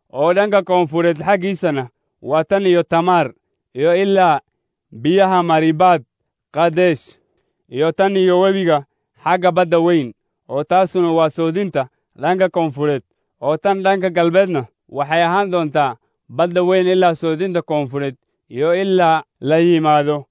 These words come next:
meel Xamaad ka soo horjeedo, oo taasuna waa soodinta dhanka galbeed. Sidaas waa inaad dalkaas u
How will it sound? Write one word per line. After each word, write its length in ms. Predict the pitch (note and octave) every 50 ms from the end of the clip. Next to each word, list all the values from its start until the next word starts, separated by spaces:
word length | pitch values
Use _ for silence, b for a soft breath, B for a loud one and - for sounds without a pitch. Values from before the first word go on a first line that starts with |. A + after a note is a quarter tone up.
| _ -
meel 340 | A2+ B2 E3 F#3+ F#3+ F#3+ D#3+
Xamaad 480 | D3+ D3 D#3 E3 F3 F#3 F#3 E3 C3+ - _ _ _ _ _ _ _
ka 140 | - D#3+ F3+
soo 220 | - - G3 F3+ D#3+
horjeedo, 640 | D#3 D#3 D3 C3 C3+ D3 C#3+ C3+ A#2+ D#3+ E3+ D#3 - _ _ _ _ _ _ _ -
oo 160 | B2 C3+ C#3+
taasuna 500 | - E3+ F3+ F#3 F3+ - F#3 F3 E3+ D#3+
waa 160 | D#3 D#3 D3+
soodinta 580 | C#3 - D#3 D#3 D3+ E3 F#3+ F#3 D3+ C#3+ B2+ A2+ _ _ _ _ _ _ _ B2+
dhanka 260 | D3+ E3+ E3+ F3 E3
galbeed. 440 | D3+ D#3 D3+ C#3+ C3+ D3 D3+ D3+ C#3 _ _ _ _ _ _ _ _ _ _ _
Sidaas 540 | _ - D#3 E3 E3+ E3+ E3+ E3+ D#3+ - -
waa 220 | D3+ D#3 D#3 D3 D3+
inaad 300 | F3+ F#3 F3+ D#3+ C#3+ A#2 _ _ _ _ _ _ _ _ _ -
dalkaas 760 | B2+ E3 F#3+ G#3 G3 - G3 F3+ F3+ F3 D#3+ - - _ _ _ _ _ _ _ -
u 140 | C#3+ F3